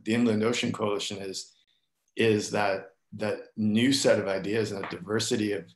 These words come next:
of thinking and perspectives. Um, I got my P H D at the University of Arizona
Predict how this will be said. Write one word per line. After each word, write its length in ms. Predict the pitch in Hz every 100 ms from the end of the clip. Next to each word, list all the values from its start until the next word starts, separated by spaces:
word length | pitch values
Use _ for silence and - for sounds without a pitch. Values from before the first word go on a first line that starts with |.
| -
of 220 | 98 95
thinking 540 | - - 113 113 104 101
and 120 | 92
perspectives. 840 | 98 - 110 107 - 107 92 - - _ _ _ _ -
Um, 140 | 101 -
I 140 | - 143
got 100 | 180
my 120 | 131
P 180 | - 139
H 180 | 127 -
D 120 | 120
at 80 | 117
the 40 |
University 400 | 120 120 113 113
of 80 | 107
Arizona 720 | 110 104 101 107 107 95